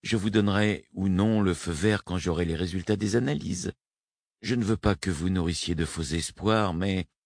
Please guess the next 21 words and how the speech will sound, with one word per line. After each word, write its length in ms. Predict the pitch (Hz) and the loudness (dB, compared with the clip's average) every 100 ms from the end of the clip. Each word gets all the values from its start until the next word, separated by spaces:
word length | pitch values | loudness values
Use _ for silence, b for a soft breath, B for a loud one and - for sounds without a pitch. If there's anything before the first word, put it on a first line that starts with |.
| _ _ _ _ _ | _ _ _ _ _
je 140 | - 120 | -2 -2
crois 260 | - 120 | 0 -4
que 180 | 117 - | -4 0
vous 340 | 107 90 101 104 | 0 0 0 0
êtes 140 | - | -2
bon 300 | 73 87 76 | -2 -2 -2
pour 180 | - - | -4 -8
ce 140 | - | -4
service. 760 | 85 - - - - - - _ _ _ _ _ _ _ _ _ _ _ _ | -4 -6 -8 -12 -12 -12 -14 _ _ _ _ _ _ _ _ _ _ _ _
Un 140 | 87 90 | 0 2
large 380 | 95 98 78 82 | 4 2 0 -6
sourire 460 | - 82 95 82 | -4 -2 0 -2
de 100 | 76 | -4
satisfaction 960 | 78 98 82 87 - 92 - - 92 85 _ _ _ _ _ _ _ | -4 -4 -4 -6 -4 -6 -4 -4 -4 -4 _ _ _ _ _ _ _
illumina 500 | 101 107 110 113 110 | 0 2 4 4 4
le 80 | 107 | 2
visage 440 | 98 101 101 101 90 | 0 2 2 2 0
ivoirin 540 | 92 98 92 82 95 | 0 2 2 0 -4
de 180 | 85 82 | -4 -6
Jimmy 340 | 71 80 78 | -4 -4 -4
Pack. 540 | 73 - - - - | -6 -8 -10 -14 -20